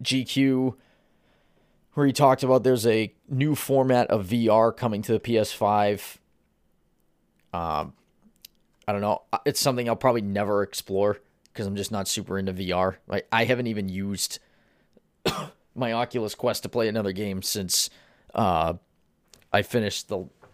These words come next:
was it Tales from the Galaxy's Edge was the last game I played. I have a couple other games here listed that I was gonna try, and I just,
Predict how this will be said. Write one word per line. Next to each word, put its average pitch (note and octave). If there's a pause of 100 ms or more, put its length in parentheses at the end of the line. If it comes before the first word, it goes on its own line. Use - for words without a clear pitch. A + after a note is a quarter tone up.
(320)
was G2
it F#2
Tales G#2+
from G2+ (100)
the A2+
Galaxy's G#2
Edge A2+
was A#2+
the A2+
last A2+
game B2
I A#2+
played. C3+ (760)
I -
have B2
a A2+ (320)
couple B2
other A2+
games G#2
here A2
listed G2+
that G2
I G#2
was F#2
gonna G2
try, G2+
and F2
I F2
just, F#2